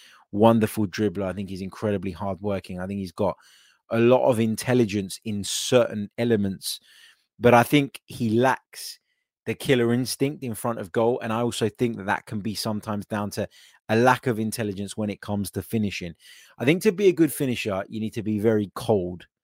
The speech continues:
And what I mean by that is when the ball comes to you, you need to be cold and be able to block out everything that is going on around you and think rationally and not get sucked into the atmosphere, the expectation of what's going on around you.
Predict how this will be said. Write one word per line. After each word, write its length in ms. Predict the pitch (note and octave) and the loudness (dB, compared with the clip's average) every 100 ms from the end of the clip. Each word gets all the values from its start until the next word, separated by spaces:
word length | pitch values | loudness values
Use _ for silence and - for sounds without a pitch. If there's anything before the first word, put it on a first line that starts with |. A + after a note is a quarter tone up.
| _ _ _ - | _ _ _ -2
And 120 | A2+ | 4
what 120 | C#3 | 4
I 60 | C3 | 6
mean 260 | B2 B2 | 4 2
by 200 | G#2+ G2 | 0 -4
that 200 | G2 F2+ | -4 -6
is 220 | G#2+ F#2 | -6 -8
when 180 | G2+ G#2 | -4 -4
the 60 | G#2 | 0
ball 220 | B2+ B2+ | 0 0
comes 340 | - A#2 G#2+ - | 0 -2 -2 -6
to 100 | G2 | -10
you, 280 | F2+ F2+ F2 _ _ _ _ - | -8 -10 -12 _ _ _ _ -8
you 120 | G#2 | -4
need 200 | A2+ G2+ | -2 -2
to 100 | G#2+ | -6
be 160 | F#2+ F#2 | -6 -8
cold 420 | - A2 F#2 F#2+ - | -4 -2 -2 -6 -10
and 120 | F#2+ | -6
be 80 | G2 | -4
able 180 | F#2+ G2+ | -4 -6
to 120 | F2+ | -4
block 300 | F#2+ G2 - | -2 -2 0
out 140 | F2+ - | -4 -2
everything 420 | A2 G2 F#2 F#2+ F#2+ | -4 -4 -4 -4 -6
that 160 | - | -8
is 80 | F2+ | -8
going 240 | F#2+ F#2 | -6 -6
on 100 | F2+ | -6
around 380 | F2 F2+ F#2 F2+ | -6 -4 -4 -6
you 100 | E2 D2+ _ _ _ _ - | -10 -16 _ _ _ _ -16
and 100 | F#2 | -12
think 300 | - A#2+ A2+ | -2 -2 0
rationally 760 | G#2 G2+ - F#2+ F#2 F2 E2+ _ _ _ _ - | 2 2 0 -8 -6 -6 -8 _ _ _ _ -8
and 180 | G2+ | 0
not 220 | A2 A#2+ - | 4 2 2
get 240 | G#2 - | -2 -2
sucked 360 | - A#2+ - A2 | -4 -4 -2 -4
into 240 | G2 G2 | -4 -4
the 120 | F#2 | -2
atmosphere, 520 | G#2 - G#2 - G2 | -2 -2 -10 -8 -8
the 120 | F#2 F#2+ | -6 -8
expectation 800 | - - - - G#2+ G#2 - F#2 | -10 -10 -10 -2 0 0 -2 -4
of 120 | F2 | -4
what's 200 | F#2+ - | -6 -4
going 220 | G2+ F#2+ | -2 -2
on 100 | F#2 | -2
around 400 | F2+ G#2+ G#2+ G2+ | -2 -2 -2 -4
you. 140 | F2+ | -8